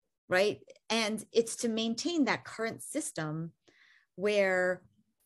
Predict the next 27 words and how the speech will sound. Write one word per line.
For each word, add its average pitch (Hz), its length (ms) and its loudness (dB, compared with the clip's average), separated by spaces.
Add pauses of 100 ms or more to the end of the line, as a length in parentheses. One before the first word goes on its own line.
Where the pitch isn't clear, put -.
(240)
you 220 100 -2
know, 196 260 -2
minorities 208 640 2
are 185 100 2
never 190 480 0
really 190 400 4
able 175 320 2 (160)
to 160 380 -2 (100)
rise 165 380 0
above. - 500 -6 (1400)
Right? 185 280 0 (800)
And, 226 240 0 (100)
and 226 320 -2 (680)
on 226 120 4
top 381 260 0
of 226 120 0
that, 170 240 2
there's 196 220 2
that 214 300 -2
assumption 226 500 -2
that - 220 -4
all 170 220 0
Asians 165 360 -4
are 156 80 -6
the 151 120 -6
same, 226 460 -6 (720)
which 196 260 -2